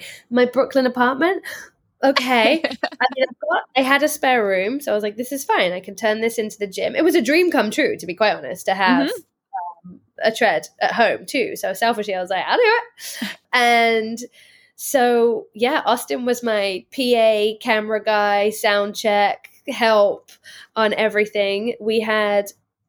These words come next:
Speaker 1: this set up, delivered to our house, like,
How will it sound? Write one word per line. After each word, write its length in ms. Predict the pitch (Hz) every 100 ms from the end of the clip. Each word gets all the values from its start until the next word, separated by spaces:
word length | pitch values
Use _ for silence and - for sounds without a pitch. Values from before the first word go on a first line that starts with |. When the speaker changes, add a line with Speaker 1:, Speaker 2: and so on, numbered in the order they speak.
| _ _ _
Speaker 1:
this 640 | 208 226 220 - - - - _ _ _ _ _ -
set 560 | - - 254 220 - -
up, 320 | 208 202 - -
delivered 420 | - 220 208 220
to 140 | - 233
our 160 | 208 208
house, 560 | 202 202 190 202 -
like, 320 | 208 190 -